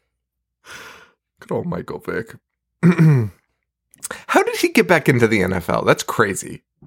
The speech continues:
<laughs> That's fucking nuts. Uh, anyway, so the defense attorney brings her evidence for the case, which is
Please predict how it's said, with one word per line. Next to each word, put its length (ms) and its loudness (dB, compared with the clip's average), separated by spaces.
<laughs> 340 -8
That's 320 4
fucking 380 0
nuts. 400 -10
Uh, 920 6
anyway, 540 4
so 180 4
the 60 0
defense 360 0
attorney 320 0
brings 340 -2
her 220 2
evidence 460 2
for 140 0
the 100 -2
case, 380 0
which 180 -4
is 220 -2